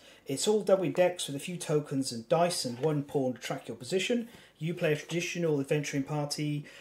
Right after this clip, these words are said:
Uh, one of your members has been captured. You've gotta travel to a dungeon and rescue them. So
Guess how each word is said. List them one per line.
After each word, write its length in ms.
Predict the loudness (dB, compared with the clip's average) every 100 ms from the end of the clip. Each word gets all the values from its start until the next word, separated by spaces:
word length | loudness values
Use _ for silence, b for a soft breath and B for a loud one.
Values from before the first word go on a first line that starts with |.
| -14
Uh, 160 | -10 -6
one 200 | 6 8
of 80 | 8
your 100 | 2
members 260 | 2 0
has 100 | -4
been 160 | -6 -8
captured. 640 | -2 -2 2 2 4 2 -2
You've 160 | -6
gotta 420 | 0 0 0 -2 -4
travel 280 | 0 0 0
to 140 | -2
a 40 |
dungeon 540 | 2 2 2 0 0 0
and 140 | -2
rescue 320 | -2 -6 -8 -12
them. 220 | -12 -14 _ _ _
So 520 | -8 0 2 2 0